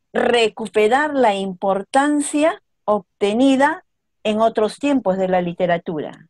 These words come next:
¿cierto? Bien, entonces con esa idea vamos a ver cuáles las características que va a presentar esta literatura. Y vamos a observar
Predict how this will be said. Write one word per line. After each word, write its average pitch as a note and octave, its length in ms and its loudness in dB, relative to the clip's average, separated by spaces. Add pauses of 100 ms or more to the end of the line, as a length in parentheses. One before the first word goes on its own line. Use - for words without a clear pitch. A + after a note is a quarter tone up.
¿cierto? A3 540 -2 (640)
Bien, G#3 320 0 (480)
entonces E4 460 -2
con C#4+ 320 0
esa F4+ 300 0
idea A#3 440 2
vamos F3+ 460 -4
a A#3+ 80 2
ver A#3 340 2 (840)
cuáles D4 960 0 (3000)
las G#3 220 -4
características A3+ 840 0
que G#3+ 120 -4
va G#3+ 100 4
a A3 60 0
presentar A3 520 0
esta A3+ 360 2
literatura. D#3 960 -2 (640)
Y B3+ 120 0
vamos F4 360 0
a C4+ 140 4
observar A#3+ 600 0